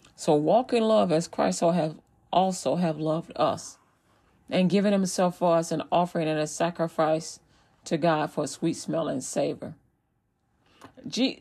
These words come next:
it says sweet smelling savor. So th-, when Jesus paid the price on the cross and offered himself up, the sacrifice was a sweet smelling savor. The act was a sweet smelling savor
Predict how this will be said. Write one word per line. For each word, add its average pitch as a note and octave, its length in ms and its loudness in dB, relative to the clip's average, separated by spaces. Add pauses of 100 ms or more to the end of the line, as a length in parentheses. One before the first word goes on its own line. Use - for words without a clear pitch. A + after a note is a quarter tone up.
it A3 100 4
says - 420 2
sweet - 320 -2
smelling F3+ 440 0
savor. E3+ 420 2
So F3 460 4 (120)
th-, - 140 -6 (340)
when A3 240 4
Jesus G3+ 840 0 (1040)
paid B3 240 4
the F#3 100 4
price A#3 440 0
on F#3+ 80 2
the E3+ 80 0
cross F#3 340 0
and D#3+ 220 -4
offered F#3+ 360 4
himself E3 600 0
up, A3 360 4 (480)
the G4 120 2
sacrifice - 1080 2
was F#3 180 2
a E3 80 0
sweet G3 540 -2 (280)
smelling F3 580 4
savor. E3+ 560 2 (100)
The F3 300 0 (100)
act - 460 -2 (640)
was F#3 240 6
a E3 100 4
sweet G3+ 440 -4 (120)
smelling D#3+ 540 2
savor D#3 560 2